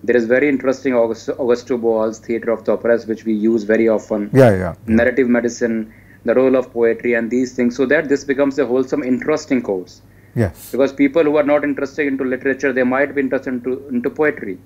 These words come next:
Speaker 2: Hmm.
Speaker 1: So we need to take into consideration the people's choices. So that's why we will use the tools from the medical humanities for this particular course.
Speaker 2: Wonderful, Satyen. Um, I think we had, uh,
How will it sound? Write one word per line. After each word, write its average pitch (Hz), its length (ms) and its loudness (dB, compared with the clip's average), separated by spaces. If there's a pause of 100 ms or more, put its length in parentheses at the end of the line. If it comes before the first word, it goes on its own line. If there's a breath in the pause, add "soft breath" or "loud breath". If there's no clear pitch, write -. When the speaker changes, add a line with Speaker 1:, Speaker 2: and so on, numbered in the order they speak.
(160 soft breath)
Speaker 2:
Hmm. 120 220 4 (320)
Speaker 1:
So 131 80 0
we 143 160 4
need 165 320 2
to 165 100 0
take 156 200 0
into 151 180 -2
consideration 139 580 0
the 135 60 2
people's 120 380 0
choices. 139 480 0
So 120 120 -6
that's 127 240 0
why 139 220 2
we 131 120 0
will 131 220 2
use 139 300 -2
the 139 120 0
tools 139 360 -2
from 127 160 -2
the 113 100 -2
medical 104 280 -4
humanities 107 720 -2 (680 soft breath)
for 117 220 2
this 110 220 -4
particular 101 360 -8
course. - 420 -12 (920 loud breath)
Speaker 2:
Wonderful, 139 420 0
Satyen. 117 580 -6
Um, 120 460 0 (100)
I 131 100 -6
think 185 320 -4
we 143 180 -6
had, 107 420 -6
uh, 98 280 -8